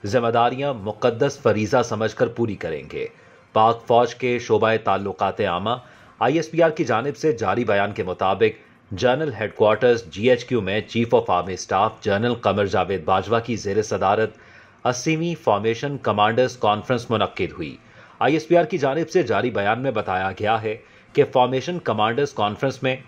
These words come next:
कोर कमांडर्स, प्रिंसिपल स्टाफ और तमाम फॉर्मेशन कमांडर्स ने शिरकत की। तर्जुमान पाक फौज की जानिब से जारी बयान में कहा गया है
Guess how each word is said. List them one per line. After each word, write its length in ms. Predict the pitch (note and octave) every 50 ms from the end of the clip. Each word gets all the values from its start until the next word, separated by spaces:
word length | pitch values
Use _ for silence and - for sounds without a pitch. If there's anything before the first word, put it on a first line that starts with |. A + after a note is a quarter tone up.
| - -
कोर 180 | C3 C3 D3+
कमांडर्स, 600 | D3+ - B2 G#2+ G2+ G2+ G#2 G2+ G#2+ G#2+ G2+ - - - _ _ _ _ -
प्रिंसिपल 480 | C3+ C3+ C3+ - - - - D3+ D3+
स्टाफ 480 | - - - - G2+ G2 G2+ G#2 - -
और 180 | C3+ C3 B2+ -
तमाम 300 | C#3 A#2+ A#2+ B2 - D3+
फॉर्मेशन 480 | - - B2+ A2+ A#2 A#2 A2+ - D3 C3
कमांडर्स 500 | - A#2+ G#2+ G#2+ G#2 A2+ A#2 A#2+ A#2+ C#3
ने 80 | C#3+ B2
शिरकत 400 | - A2 - - - D#2+ - -
की। 220 | - - - - - - - - - - - - _ -
तर्जुमान 400 | C#3 C3 A#2+ C#3+ D3 E3 F3+ D#3 -
पाक 200 | A#2 A#2+ A#2 - -
फौज 180 | C#3+ C#3+ -
की 80 | - D3
जानिब 280 | A#2 G#2+ G#2 B2 C3+
से 180 | - - D#3+ C#3
जारी 280 | G2+ G2+ F2+ G2 A2+ D#2
बयान 260 | G2+ F#2+ F#2+ G#2 A2
में 140 | A2+ B2 A#2+
कहा 240 | A2+ G2 F#2+ G2 F#2+
गया 260 | F2+ G2 G2 G#2+ A2+
है 160 | G#2 A2 G#2+